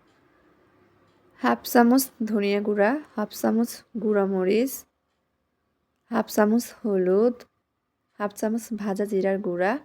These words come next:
এখানে আমি হাফ চামচ চাট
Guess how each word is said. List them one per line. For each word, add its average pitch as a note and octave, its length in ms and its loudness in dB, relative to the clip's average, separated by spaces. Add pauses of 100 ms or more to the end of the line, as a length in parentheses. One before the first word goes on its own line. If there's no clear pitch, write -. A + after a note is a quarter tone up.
(420)
এখানে A#3 380 -2 (120)
আমি F#3+ 180 -2 (460)
হাফ F#3+ 280 -4
চামচ G#3+ 320 -2 (680)
চাট A3 200 -2